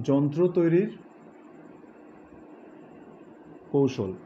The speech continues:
আহ, এটা তার মানে প্রথম দিকে আমরা এটাকে কোনো গণিতের শাখা বা কোনো mathematical term হিসেবে আমি ধরতাম না। এটা হচ্ছে যে just একটা যন্ত্র তৈরি কৌশল।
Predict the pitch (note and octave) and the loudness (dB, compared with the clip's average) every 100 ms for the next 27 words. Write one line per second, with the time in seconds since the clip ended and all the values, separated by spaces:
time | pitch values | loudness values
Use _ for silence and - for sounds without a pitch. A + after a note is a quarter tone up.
0 | - - C#3 C3+ - A3 A3 - F#3 E3+ | -20 -8 -4 -2 0 0 -2 -2 -2 2
1 | E3 A#3+ A#3+ - E3+ G#3+ G#3 A3 A#3+ F3+ | 4 2 0 -2 -2 2 2 2 2 2
2 | F#3+ F3+ D#3 E3 D#3+ F#3 A#3 F#3+ F#3+ B3 | 2 4 2 0 -2 0 -2 0 2 0
3 | C4 C#3 E3+ G#3 G3+ A#3 - D3+ - C#3+ | -2 4 6 6 8 6 6 0 2 0
4 | A#3 - - - E3+ G3 A3 G3 F#3 G3 | 0 -6 -2 6 6 6 0 0 -2 -4
5 | F#3+ A#3 A#3 A#3 F#3 F3 G#3 A3+ A3 G3+ | -2 4 4 4 6 8 8 8 2 0
6 | G3 F#3 D3+ C3+ B2 G#2 A2+ F3+ G3 - | 0 0 0 0 0 0 0 2 0 -2
7 | G#3+ A3+ A3+ G3+ F3+ C4+ F4 - - - | -4 -2 -2 -2 0 0 0 -4 -18 -2
8 | B2 G3 A3 C4+ C#4 C4 B3 A#3 D3+ C#3+ | 6 6 6 0 -2 2 2 2 -2 -2
9 | - G2 | -4 -6